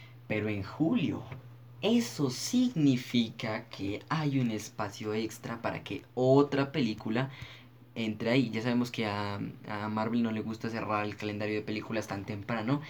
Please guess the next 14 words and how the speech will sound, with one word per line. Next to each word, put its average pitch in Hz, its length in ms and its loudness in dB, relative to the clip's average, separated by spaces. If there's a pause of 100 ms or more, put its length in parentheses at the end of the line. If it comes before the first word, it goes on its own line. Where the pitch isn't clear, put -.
(360)
y 175 80 -2
es 240 80 0
sospechoso 226 800 -2
que 120 140 -2
Capitana 120 340 0
Marvel 131 380 2
dos 120 280 2
se 117 80 -8
estrene 113 440 -4
en 107 160 -6
esa, 113 460 -6
en 107 120 -8
esa 110 300 -4
época, 123 540 0